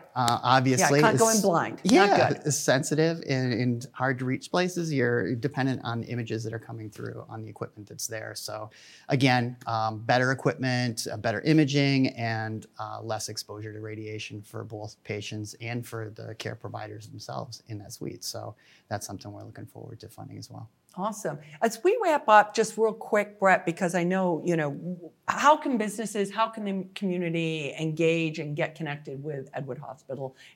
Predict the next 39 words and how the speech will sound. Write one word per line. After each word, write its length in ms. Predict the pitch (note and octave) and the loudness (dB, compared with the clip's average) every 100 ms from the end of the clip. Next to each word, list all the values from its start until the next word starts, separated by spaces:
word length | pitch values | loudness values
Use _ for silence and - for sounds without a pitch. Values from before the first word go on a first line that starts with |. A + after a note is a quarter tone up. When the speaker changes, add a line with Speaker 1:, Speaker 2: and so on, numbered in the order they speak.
| - | -8
Speaker 2:
and 120 | C#3+ | -6
the 40 | |
foundation? 580 | C#3 C3+ B2+ G2 G2 - _ - | -6 -6 -6 -8 -10 -16 _ 0
Speaker 1:
Yeah, 180 | E3+ G3 | 4 6
there's 200 | D#3+ D3 | 6 6
a 40 | D3 | 6
number 300 | E3 D#3 A#2+ | 6 6 4
of 100 | G#2 | 2
ways. 460 | A2 G#2 A2 - B2+ | -2 -2 -6 -6 0
Uh, 240 | A#2+ A2+ | 2 2
and 300 | A#2+ A2 - - _ _ _ _ _ _ - | -2 -6 -10 -16 _ _ _ _ _ _ -2
for 120 | D3 | 0
starters, 360 | - D3+ D3 A2+ | 4 2 4 2
I 100 | A2+ | 0
would 160 | A2 | -2
say 200 | - A2 | -2 -2
that 120 | A2 | -2
we 140 | A#2+ C3 | 0 0
would 320 | A2+ G#2+ F#2 | 0 -4 -6
invite 400 | G2 G#2 A2 - - | -6 -4 -4 -4 -4
any 220 | C3+ B2 | 0 0
kind 200 | G#2+ F#2+ | 0 -4
of 120 | F#2+ | -4
interaction. 580 | F#2+ F2+ D#2+ A#2 - G#2+ | -6 -4 -2 -2 -4 -6
You 60 | A2 | -6
know, 60 | |
if 120 | A2+ B2 | -4 -4
you 180 | A#2 - - _ | -4 -8 -20 _
would 100 | D3 | 2
like 160 | C#3 C#3 | 2 2
to 80 | A2+ | 2
volunteer 760 | C3 C3 A#2 - D#3+ C3+ - | 4 4 0 0 0 0 -2
and 100 | A#2 | -4
help 240 | A2+ A#2 A#2 | -2 -2 -2
by 120 | A2+ | -2
giving 340 | G#2+ A#2+ A#2 A2+ | 0 -2 -2 -6
us 140 | - | -6
time, 440 | - B2+ A#2+ A2+ - | -4 -2 -2 -4 -8
uh, 220 | A2 A2+ | -10 -10